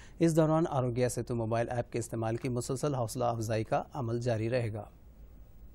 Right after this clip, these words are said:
मुल्क आज डॉक्टरों को कौमी दिन मना रहा है। डॉक्टर्स और तबीब कड़ी कड़ी मेहनत करके इंसानों की जान बचाते हैं। हर साल यकम जुलाई को डॉक्टरों की खिदमात पर शुक्रिया अदा करने के लिए डॉक्टर्स डे मनाया जाता है।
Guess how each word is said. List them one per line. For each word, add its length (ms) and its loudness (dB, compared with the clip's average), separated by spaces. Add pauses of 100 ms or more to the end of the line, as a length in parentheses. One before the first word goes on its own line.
(2750)
मुल्क 360 6
आज 360 4
डॉक्टरों 420 0
को 260 0
कौमी 380 -4
दिन 160 -2
मना 280 -4
रहा 140 -6
है। 100 -10 (140)
डॉक्टर्स 480 -2
और 300 -2 (300)
तबीब 300 0 (520)
कड़ी 180 4
कड़ी 220 0
मेहनत 380 -2
करके 280 -2
इंसानों 440 -4
की 120 -4
जान 280 -2
बचाते 340 -4
हैं। 140 -2
हर 120 -2
साल 280 0
यकम 280 -2
जुलाई 280 -2
को 180 -2
डॉक्टरों 360 -4
की 100 -10
खिदमात 440 -2
पर 80 -2
शुक्रिया 360 -4
अदा 220 0
करने 280 -2
के 120 -4
लिए 200 0
डॉक्टर्स 400 -2
डे 100 -2
मनाया 300 -4
जाता 280 -4
है। 140 -6